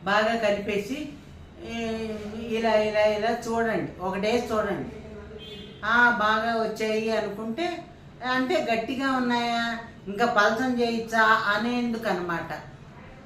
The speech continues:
చూసుకుని అలా చేసుకోండి, బ్రహ్మాండంగా వచ్చాయండి గారెలు. ఆ, మ-, ఏం గారెలు?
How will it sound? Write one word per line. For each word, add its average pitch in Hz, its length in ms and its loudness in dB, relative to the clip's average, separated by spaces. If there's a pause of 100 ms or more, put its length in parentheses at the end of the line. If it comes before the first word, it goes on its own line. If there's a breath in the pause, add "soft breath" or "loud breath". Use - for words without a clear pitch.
(140)
చూసుకుని 302 680 -2 (220)
అలా 214 200 4 (140)
చేసుకోండి, 190 640 0 (440)
బ్రహ్మాండంగా 190 1000 2
వచ్చాయండి 175 680 0
గారెలు. 160 680 -2 (480)
ఆ, 156 100 -6 (480)
మ-, 147 680 -10
ఏం 190 260 -2
గారెలు? 196 420 -2